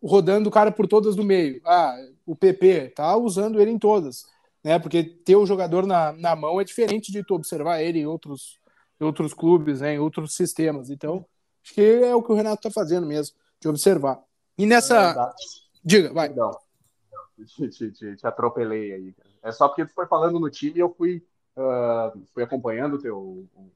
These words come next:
Speaker 2: teu raciocínio e fui lembrando do que o Renato comentou na, na coletiva ontem, pós vitória contra o Brasil de Pelotas,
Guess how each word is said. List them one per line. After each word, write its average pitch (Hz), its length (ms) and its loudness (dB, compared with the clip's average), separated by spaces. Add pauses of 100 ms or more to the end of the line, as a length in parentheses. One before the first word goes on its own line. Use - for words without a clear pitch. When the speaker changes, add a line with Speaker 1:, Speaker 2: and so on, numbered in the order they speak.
Speaker 2:
teu 98 100 -18
raciocínio 120 640 -8
e 143 140 -8
fui 147 140 -8
lembrando 143 400 -6
do 151 80 -14
que - 80 -8
o 151 40 -2
Renato 143 300 -2
comentou 160 500 -4
na, 156 400 -8
na 151 80 -16
coletiva 156 480 -4
ontem, 131 320 -6
pós 127 540 -2
vitória 127 380 -6
contra 135 180 -14
o - 20 -20
Brasil 135 240 -18
de - 80 -20
Pelotas, 139 360 -6